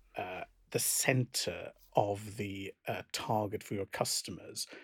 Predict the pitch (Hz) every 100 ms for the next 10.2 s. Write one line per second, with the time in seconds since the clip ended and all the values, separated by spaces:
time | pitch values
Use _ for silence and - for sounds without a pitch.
0 | - - - 139 143 196 214 240 226 185
1 | 156 - 117 - - - - - 139 117
2 | 113 107 - _ _ - - 127 - 123
3 | 113 107 104 104 104 - 123 113 107 -
4 | 110 95 92 117 - - _ - - 110
5 | 117 113 104 104 101 98 - 113 87 92
6 | 104 - _ _ _ 117 110 110 107 110
7 | - _ 131 123 123 120 - - - 135
8 | - 233 - 254 220 - 180 165 160 -
9 | _ _ _ 170 135 127 135 - 139 127
10 | 123 123